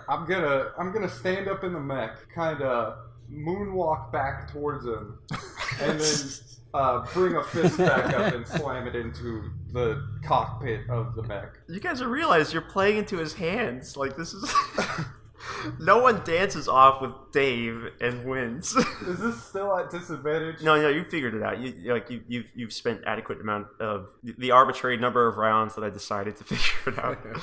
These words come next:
Speaker 1: <laughs>
Speaker 2: have passed. Um,
Speaker 1: Okay.
Speaker 2: and, but the gauge is at, at about, uh, seventy-five percent right now of necro juice.
Speaker 1: So eighteen.
Speaker 2: So let me, let me get this straight. You're facing the opposite direction. <laughs>
Speaker 1: And I moonwalk towards him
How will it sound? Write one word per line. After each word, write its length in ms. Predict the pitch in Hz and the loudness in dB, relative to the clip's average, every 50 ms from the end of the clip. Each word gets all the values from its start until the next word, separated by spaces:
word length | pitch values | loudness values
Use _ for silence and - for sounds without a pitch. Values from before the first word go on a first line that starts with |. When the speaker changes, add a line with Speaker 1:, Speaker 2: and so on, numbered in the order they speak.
| - - | -10 -12
Speaker 1:
<laughs> 220 | - - - - - | -14 -16 -18 -14 -4
Speaker 2:
have 240 | - - - - | -4 -4 -4 -2
passed. 400 | - 110 95 92 107 - - - - - - - - | 0 0 0 0 -2 -6 -12 -16 -20 -20 -20 -14 -8
Um, 420 | 135 135 117 123 120 117 113 107 | 0 2 4 6 6 6 4 4
Speaker 1:
Okay. 120 | - 113 123 | 2 0 -2
Speaker 2:
and, 100 | 123 - | 0 0
but 120 | 139 - | -2 -4
the 60 | 127 | -4
gauge 360 | 117 110 - 139 151 147 139 | -4 2 2 2 4 4 0
is 120 | 143 120 127 | -2 -2 0
at, 80 | 127 117 | 0 0
at 240 | - - 117 117 117 | 4 4 4 4 4
about, 480 | 101 120 107 104 104 101 - - - | 2 2 2 2 2 0 -2 -6 -6
uh, 160 | 107 107 104 | -4 -4 -4
seventy-five 580 | 101 - - 127 120 110 110 107 - 98 101 - | -4 -2 -2 -2 -2 -2 -4 -4 -6 -8 -8 -8
percent 260 | - - - - 117 | -10 -10 -10 -10 -8
right 140 | 113 - - | -10 -12 -10
now 200 | - - - - - - | -8 -10 -10 -10 -10 -12
of 100 | - - | -10 -10
necro 280 | 101 - - - - - | -10 -12 -12 -14 -14 -14
juice. 320 | - - - - - - - _ _ _ _ - | -14 -14 -14 -16 -18 -18 -20 _ _ _ _ -20
Speaker 1:
So 500 | - - 151 151 147 139 135 127 - - - | -10 -4 -2 0 2 2 0 -2 -4 -8 -6
eighteen. 840 | 160 190 226 226 - - - - 185 220 247 180 127 104 92 - - _ - | -6 -4 -4 -6 -10 -14 -12 -10 -10 -8 -8 -8 -10 -10 -12 -14 -20 _ -14
Speaker 2:
So 200 | - - 151 156 | 0 2 4 6
let 140 | 175 208 | 6 4
me, 80 | 208 202 | 4 2
let 140 | - 170 180 | 2 0 0
me 60 | 180 | 0
get 80 | 170 139 | -4 -4
this 100 | 135 - | -6 -6
straight. 280 | - - 107 - - - - 127 - | -4 -6 -6 -6 -8 -8 -8 -2 2
You're 160 | 151 151 147 - | 2 2 2 2
facing 320 | 165 175 190 - 175 165 | -2 -2 -2 -2 -2 -2
the 120 | 151 143 - | -2 0 4
opposite 440 | 120 127 139 143 - 147 - 156 - | 8 8 8 6 4 -2 -6 -6 -4
direction. 460 | - 131 117 101 - - 127 - 104 - - | 0 0 0 0 0 -4 -6 -6 -4 -4 -4
<laughs> 120 | - - - | -2 4 4
Speaker 1:
And 260 | 208 - - 170 175 | 4 4 4 0 0
I 100 | 180 175 | 0 0
moonwalk 760 | 170 170 175 180 202 208 208 202 185 175 175 190 - - - | 0 -2 -2 -2 -2 -2 -2 0 2 2 2 2 0 -4 -8
towards 380 | - - 175 180 170 160 - - | -6 -4 -2 0 0 0 2 2
him 380 | 135 127 120 113 117 117 117 | 2 2 0 -4 -6 -6 -8